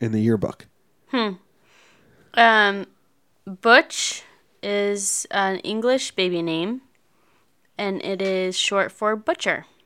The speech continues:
Speaker 2: So I'm assuming
Speaker 1: Butcher's got named that.
Speaker 2: Yeah.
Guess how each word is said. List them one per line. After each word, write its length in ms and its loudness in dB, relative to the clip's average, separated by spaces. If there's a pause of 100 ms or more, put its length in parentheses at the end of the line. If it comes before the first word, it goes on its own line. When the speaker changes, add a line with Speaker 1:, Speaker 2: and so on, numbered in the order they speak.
(1800)
Speaker 2:
So 120 -10
I'm 80 -6
assuming 680 -6 (180)
Speaker 1:
Butcher's 360 -6
got 180 -12
named 240 -18
that. 120 -20 (180)
Speaker 2:
Yeah. 460 -6